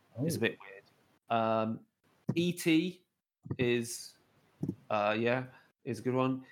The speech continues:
Speaker 1: Uh, good one as well, and one of Sam's favourite things. She's got the entire, um, series. Erie, Indiana, though I think that's a bit, maybe a bit,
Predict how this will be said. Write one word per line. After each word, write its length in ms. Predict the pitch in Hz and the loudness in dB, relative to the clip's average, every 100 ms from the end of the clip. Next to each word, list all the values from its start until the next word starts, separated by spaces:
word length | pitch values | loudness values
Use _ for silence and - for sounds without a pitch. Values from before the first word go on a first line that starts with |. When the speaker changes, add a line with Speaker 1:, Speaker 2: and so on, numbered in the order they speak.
| - _ _ | -20 _ _
Speaker 1:
Uh, 220 | 117 120 - 127 - | 0 0 -2 -8 0
good 140 | 160 | 2
one 220 | 165 147 | 2 0
as 100 | 131 | 0
well, 260 | 131 131 127 | 2 2 2
and 300 | 120 117 104 - | 0 0 -4 -4
one 240 | 117 117 | -2 0
of 80 | 113 | 0
Sam's 480 | 123 113 117 113 - | 2 2 2 -2 0
favourite 480 | 110 117 110 - | 2 2 -2 -6
things. 360 | - 120 123 117 | -6 -6 -6 -8
She's 220 | - 110 | -8 -8
got 220 | - 113 - | -8 -12 -8
the 80 | 110 | -8
entire, 640 | 104 110 107 104 101 104 | -6 0 2 4 4 4
um, 300 | 98 98 101 107 - - | 2 -2 -10 -16 -18 -8
series. 340 | - 113 113 - - _ | 0 0 0 -6 -20 _
Erie, 320 | 143 143 139 135 | 2 4 4 4
Indiana, 440 | 135 139 139 180 | 2 2 2 2
though 160 | 185 180 | 2 0
I 20 | |
think 240 | - 285 | 0 -2
that's 140 | - 311 | -2 -2
a 20 | |
bit, 180 | - 175 | -4 0
maybe 240 | 185 185 | 0 0
a 40 | 160 | 0
bit, 280 | 165 - | -2 -4